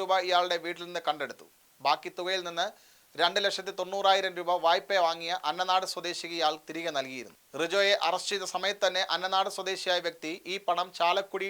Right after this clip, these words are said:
ഡി വൈ എസ് പി ഓഫീസിലെത്തി കൈമാറി. കൊള്ളയടിച്ച പണം ഉപയോഗിച്ച് മദ്യം ഉൾപ്പെടെ റിജോ വാങ്ങിയെന്നാണ് പോലീസ് പറയുന്നത്. ബാങ്ക് ജീവനക്കാരെ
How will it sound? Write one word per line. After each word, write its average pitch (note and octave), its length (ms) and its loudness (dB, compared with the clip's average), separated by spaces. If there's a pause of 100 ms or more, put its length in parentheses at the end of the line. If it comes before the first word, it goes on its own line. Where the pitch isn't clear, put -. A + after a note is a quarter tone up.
(120)
ഡി E3+ 140 -2
വൈ F#3+ 160 -2
എസ് - 140 -14
പി F#3+ 80 -4 (100)
ഓഫീസിലെത്തി E3+ 520 -6 (380)
കൈമാറി. E3 400 2 (560)
കൊള്ളയടിച്ച B3 440 4 (120)
പണം A3 240 4
ഉപയോഗിച്ച് G3+ 460 -2
മദ്യം F#3 300 -2
ഉൾപ്പെടെ G3 320 -4
റിജോ F3+ 180 -2 (100)
വാങ്ങിയെന്നാണ് F3 560 0 (100)
പോലീസ് D#3+ 360 -4
പറയുന്നത്. A#2 360 -4 (480)
ബാങ്ക് F#3 260 4 (100)
ജീവനക്കാരെ F#3+ 520 4